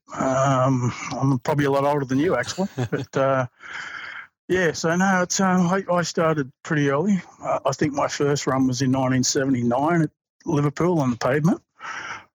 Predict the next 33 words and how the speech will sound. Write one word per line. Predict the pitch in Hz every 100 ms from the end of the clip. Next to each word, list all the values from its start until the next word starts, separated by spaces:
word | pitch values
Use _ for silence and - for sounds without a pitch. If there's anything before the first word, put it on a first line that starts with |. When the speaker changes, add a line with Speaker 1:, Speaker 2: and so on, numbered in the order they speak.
| -
Speaker 1:
That | 135
was | 127
the | 123
very | 123 120
first, | - 127 123 - - - - -
um, | 120 123 120
drive | 123 127 131 127
I | 117
had, | 147 180
and | 156
that |
was | 135 131
in |
a | 110
B | 120 131
grade | 127 120 117
race | 131 131 123
in | 120
Dad's | 113 127 135 -
car. | 147 240 - _ _ - - - - - - - _ - _ _ -
So, | - 151 160 156
um, | 160 156 151 -
yeah, | 208 143
so, | - 160
but, | 147 170 - 156
but | 160 160
at | 170
that | 170
particular | 156 - 156 143 139
time, | - 175 196 156 127 - -
it | - -
was, | 131 127
um, | 123 120 113 -